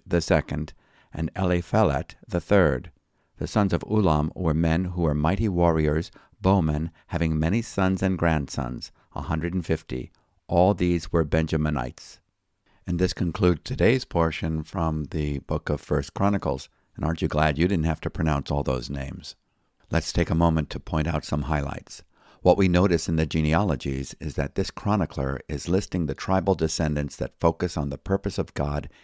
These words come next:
in the Davidic covenant. The writer recognizes that King David must be a foreshadowing of a greater king that is to come in order to fulfill God's promise.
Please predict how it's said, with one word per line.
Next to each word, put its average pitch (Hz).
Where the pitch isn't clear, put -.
in 78
the 71
Davidic 73
covenant. 76
The 80
writer 82
recognizes 73
that -
King 87
David 80
must 80
be 78
a 76
foreshadowing 71
of 73
a 76
greater 80
king 73
that 73
is 73
to -
come 69
in 73
order 73
to 76
fulfill 76
God's 71
promise. 80